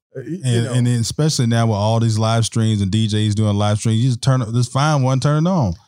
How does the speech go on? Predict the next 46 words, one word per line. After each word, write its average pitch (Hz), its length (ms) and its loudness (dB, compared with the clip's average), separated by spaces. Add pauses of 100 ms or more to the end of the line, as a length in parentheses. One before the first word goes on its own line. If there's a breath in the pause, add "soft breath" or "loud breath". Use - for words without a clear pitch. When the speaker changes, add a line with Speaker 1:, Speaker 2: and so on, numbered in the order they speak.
(480)
Speaker 1:
You 151 160 -6
can 139 160 0
do, 113 440 0
you 123 120 -2
can 120 200 -2
do 113 160 0
a 101 60 0
seventies 147 520 0
party 151 480 0
in 147 80 0
your 143 160 0
own 151 220 0
house. 156 420 0
Speaker 2:
Yep. 92 320 0
Speaker 1:
You 123 120 -2
can 120 220 0
do, 120 400 0
you 143 140 0
know, 120 240 -2
a 110 100 -2
costume 147 640 0
party 151 360 0
in 143 220 0
your 147 140 0
own, 151 280 2
you 170 120 0
know, 170 200 -2
Speaker 2:
<laughs> - 40 -16
Speaker 1:
own 151 220 2
house. 160 320 0
You 151 60 0
can 147 100 2
have 127 240 0
dance 151 320 0
contests. 160 880 -2
Speaker 2:
Yep. 98 340 0
Speaker 1:
You, 185 260 -4
you, 208 160 -2
there's 175 220 0
so - 320 0
many 254 240 0
things 208 280 -2
that 185 180 0
you 180 80 0
can 160 160 -2
do 147 280 0